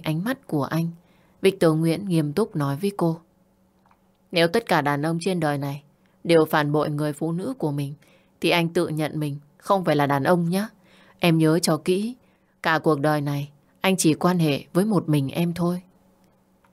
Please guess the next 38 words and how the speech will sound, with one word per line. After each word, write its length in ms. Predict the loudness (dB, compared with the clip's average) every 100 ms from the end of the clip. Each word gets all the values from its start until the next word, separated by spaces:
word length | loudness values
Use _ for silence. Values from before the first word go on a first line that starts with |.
| _ _ _
Linh 220 | 0 2 2
Đan 240 | 2 2
được 180 | 0 0
anh 200 | -2 0
bế 160 | 0
xuống 280 | 0 -2 -4
khỏi 260 | -4 -4 -4
xe 260 | -2 -4 -4 _ _
rồi 260 | 2 2 4
đi 160 | 2
vào 200 | 2 0
thang 260 | 0 -4 -4
máy 300 | -4 -4 -8 -14 _
dành 260 | -2 0 0
riêng 240 | 0 -4
cho 140 | -2 -4
tổng 260 | -2 -4
giám 280 | -4 -6 -6
đốc, 160 | -6 -8 _ _ _ _ -4
bước 240 | -2 0
lên 200 | 0 -2
thẳng 240 | -4 -6
phòng 320 | -4 -2 -2 -2
làm 220 | -4 -2
việc 220 | -4 -2
của 140 | -2
mình. 240 | -2 -4 -6 -14 _ _ _ _ _
Trong 220 | 0 0
vòng 280 | 2 0 0
tay 260 | -2 -2 -2
của 160 | -4
anh, 260 | -6 -6 -8 -12 _ _
Linh 220 | -2 0
Đan 240 | 2 2 2
mệt 180 | -2 -2
mỏi 260 | -2 -4 -4
tố 180 | -4 -2
cáo. 360 | -4 -4 -8